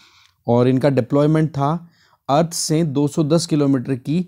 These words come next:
पेरिजी पे। अब पेरिजी और एपोजी, ये दो वर्ड्स आपने बहुत सुने होंगे। जैसे अर्थ यहाँ पर है, तो अर्थ के चारों तरफ जो भी सैटेलाइट्स है, चाहे वो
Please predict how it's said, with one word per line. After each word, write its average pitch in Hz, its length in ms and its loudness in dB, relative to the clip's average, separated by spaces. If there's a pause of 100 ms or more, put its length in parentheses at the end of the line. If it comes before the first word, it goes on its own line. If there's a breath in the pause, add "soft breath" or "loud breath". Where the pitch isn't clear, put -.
(200)
पेरिजी 120 440 0
पे। 113 140 -6
अब 123 160 -8
पेरिजी 147 420 2
और 170 220 2
एपोजी, 135 380 0
ये 151 200 2
दो 139 140 0
वर्ड्स 139 360 0
आपने 131 220 -2
बहुत 117 240 -4
सुने 127 160 -4
होंगे। 120 340 -2 (380 soft breath)
जैसे 135 180 -2
अर्थ 165 300 0
यहाँ 135 300 0
पर 120 200 -4
है, 101 160 -14 (300)
तो - 60 -12
अर्थ 165 300 -2
के 196 140 0
चारों 160 360 0
तरफ 175 240 0
जो 143 200 -2
भी 175 100 0
सैटेलाइट्स 131 600 -4
है, 131 60 -2
चाहे 127 200 -4
वो 127 300 0